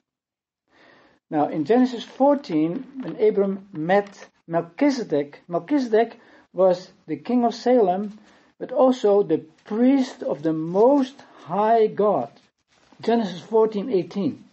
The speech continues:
The Most High God. You know,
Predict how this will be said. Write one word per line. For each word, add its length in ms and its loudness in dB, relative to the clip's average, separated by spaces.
The 100 -4
Most 360 4
High 340 2
God. 460 0
You 80 -4
know, 260 0